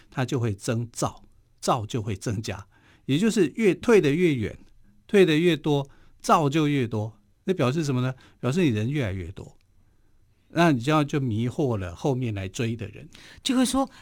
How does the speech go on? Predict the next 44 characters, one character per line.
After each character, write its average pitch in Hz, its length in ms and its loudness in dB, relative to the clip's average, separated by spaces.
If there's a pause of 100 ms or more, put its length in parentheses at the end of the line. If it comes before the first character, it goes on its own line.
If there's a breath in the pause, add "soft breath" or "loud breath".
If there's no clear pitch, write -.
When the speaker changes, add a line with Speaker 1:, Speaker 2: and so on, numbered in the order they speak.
Speaker 2:
：“诶， 226 320 -4
怎 - 140 -4
么 233 60 2
士 285 200 6
兵 277 160 2
这 370 200 4
么 269 100 10
多 233 260 12
啊？” 156 220 12
Speaker 1:
诶， 143 80 0
是 156 140 -4
不 156 60 -4
是 160 200 0
有 107 220 0
一 - 20 -4
些 120 420 -2
那 127 120 -2
个 98 200 -8
Speaker 2:
埋 185 300 10
伏， 175 460 2
Speaker 1:
对。 123 200 2
Speaker 2:
对 262 80 4
不 247 40 2
对？ 240 120 10
或 294 140 6
者 294 80 6
我 190 100 4
们 185 80 4
不 262 80 -6
知 247 140 -4
道 277 100 4
的 202 220 4
一 226 80 2
些 233 220 2
计 302 260 4
谋。 156 380 6
Speaker 1:
对。 92 240 -2 (100)
Speaker 2:
我 185 80 2
们 240 100 8
如 311 120 8
果 202 120 8
跟 339 240 6
上 294 220 8
去， 196 320 2